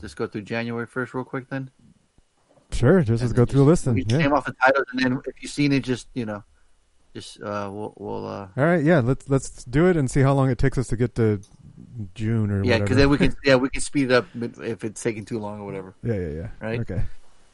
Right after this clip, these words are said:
Speaker 1: All right, so, so January we got We Can Be Heroes, The Grudge,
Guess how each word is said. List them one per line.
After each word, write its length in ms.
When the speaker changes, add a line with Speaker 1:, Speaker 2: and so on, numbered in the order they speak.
Speaker 1:
All 80
right, 260
so, 600
so 200
January 720
we 120
got 240
We 140
Can 200
Be 100
Heroes, 600
The 160
Grudge, 720